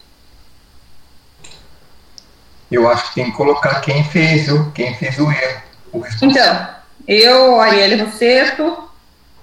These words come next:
Speaker 2: certifico e dou fé, ou só, só colocar eu errei?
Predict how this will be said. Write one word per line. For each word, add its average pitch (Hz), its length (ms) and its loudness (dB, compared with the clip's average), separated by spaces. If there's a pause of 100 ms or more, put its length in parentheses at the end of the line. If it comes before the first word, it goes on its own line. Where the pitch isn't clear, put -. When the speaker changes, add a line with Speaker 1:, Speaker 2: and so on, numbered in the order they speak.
(100)
Speaker 2:
certifico 220 640 -2
e - 20 -4
dou 208 220 -2
fé, 277 380 2
ou 262 320 2
só, 214 1300 4 (840)
só 226 100 -2
colocar 214 580 2
eu 214 160 0
errei? 202 480 -2